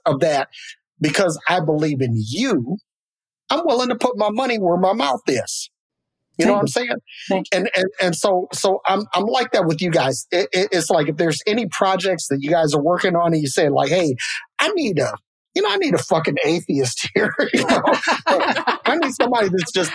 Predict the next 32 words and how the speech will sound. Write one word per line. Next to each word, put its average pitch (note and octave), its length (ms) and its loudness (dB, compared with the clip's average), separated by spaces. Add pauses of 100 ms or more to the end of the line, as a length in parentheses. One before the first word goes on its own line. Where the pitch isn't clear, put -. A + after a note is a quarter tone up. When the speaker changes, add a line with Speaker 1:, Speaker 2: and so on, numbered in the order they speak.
(160)
Speaker 1:
that's F3 180 2
just A3+ 220 -2
gonna F3 240 2
really, G#3 400 2
you F#3+ 140 0
know, G3 120 2
just F3 260 -2
come A3+ 200 0
out G#3 160 0
and, D#3 320 -2
you F#3 100 0
know, F3 380 2
and, E3 220 0 (160)
you G3+ 100 2
know, D#3+ 140 2
cuss A#3 320 0
up G#3+ 120 0
a E3+ 60 0
storm F#3 480 2
over F3+ 180 2
this. F#3 280 0 (560)
I'm F#4+ 180 0
your F4 140 -2
guy. C4+ 400 0 (460)
Speaker 2:
Yeah. E3 220 2
Speaker 1:
I'm C4 120 0
your B3+ 100 -6
guy. A#3+ 300 0 (100)
I A#3+ 140 0 (120)
got - 380 -4
you, A#2+ 180 -2
man. B2+ 400 0